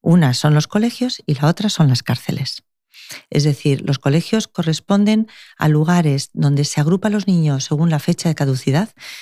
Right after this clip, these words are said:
o el, el momento de nacimiento, ¿vale?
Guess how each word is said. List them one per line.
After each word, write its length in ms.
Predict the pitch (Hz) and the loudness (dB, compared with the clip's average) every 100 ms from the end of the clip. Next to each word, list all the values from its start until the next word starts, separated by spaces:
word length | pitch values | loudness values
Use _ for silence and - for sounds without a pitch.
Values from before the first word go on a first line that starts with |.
| - | -10
o 100 | - | 0
el, 100 | 135 | 2
el 320 | 131 131 127 131 | 4 2 4 6
momento 360 | 131 143 151 | 6 4 4
de 40 | 143 | 4
nacimiento, 640 | 131 143 135 151 175 247 - - - - - | 4 4 4 4 2 -2 -6 -16 -18 -16 -4
¿vale? 360 | 151 175 220 | 0 0 0